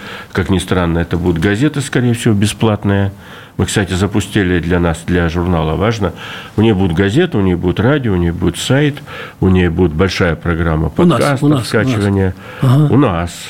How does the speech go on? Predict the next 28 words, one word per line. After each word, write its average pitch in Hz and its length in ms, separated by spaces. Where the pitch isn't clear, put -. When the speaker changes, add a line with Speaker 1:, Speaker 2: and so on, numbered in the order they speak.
Speaker 1:
у - 120
нас, 78 340
Speaker 2:
А - 60
ты, 160 140
а 139 80
Speaker 1:
да. - 40
Speaker 2:
ты 156 80
говоришь, 143 400
э, 117 380
как 120 140
будто 123 200
Speaker 1:
Ну, 170 220
Speaker 2:
эти 131 80
Speaker 1:
я 123 100
немножко 110 420
абстрагировал, 123 540
Speaker 2:
Не, 165 60
Speaker 1:
со 139 60
Speaker 2:
не, 135 140
Speaker 1:
стороны 120 360
Speaker 2:
ты, 139 60
мы, 165 80
Speaker 1:
смотрю 120 240
Speaker 2:
не, 139 60
не 85 80
Speaker 1:
на, - 40
на 160 80
Speaker 2:
надо. 95 100